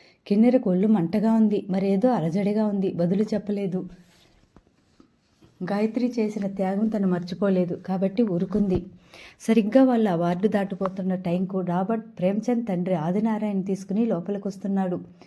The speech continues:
రాబర్ట్ దృష్టి కిన్నెర మీద పడింది. ఒక్క క్షణం మనసు చెలించింది. చిత్రంగా ఎప్పుడూ లేనిదే అంతలోనే సర్దుకుంది.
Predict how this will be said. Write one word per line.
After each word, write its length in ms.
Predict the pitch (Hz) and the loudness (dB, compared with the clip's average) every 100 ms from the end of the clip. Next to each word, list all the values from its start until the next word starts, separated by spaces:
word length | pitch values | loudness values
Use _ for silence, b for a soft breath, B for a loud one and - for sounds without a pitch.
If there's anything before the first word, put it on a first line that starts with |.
| B B B 185 | B B B 0
రాబర్ట్ 420 | 196 214 269 226 | 2 4 2 2
దృష్టి 480 | 175 196 190 - 262 | 0 -2 -2 0 0
కిన్నెర 360 | 190 180 196 | 0 0 0
మీద 180 | 202 208 | 0 0
పడింది. 480 | 196 202 190 190 190 | -2 -2 0 0 0
ఒక్క 300 | 190 - 214 | -2 -4 -6
క్షణం 420 | - 208 220 247 | -4 -2 2 4
మనసు 320 | 175 190 220 | 2 0 -4
చెలించింది. 680 | - 156 185 202 196 190 180 | -4 -2 0 0 0 0 -2
చిత్రంగా 600 | - - 190 - 247 262 | -6 -12 -10 -2 2 4
ఎప్పుడూ 360 | 220 - 214 240 | 2 2 2 2
లేనిదే 320 | 226 220 214 | 2 2 0
అంతలోనే 480 | 160 156 190 214 214 | -2 -4 -2 0 -2
సర్దుకుంది. 680 | 160 143 185 190 180 170 | -4 -6 -4 -2 -2 -4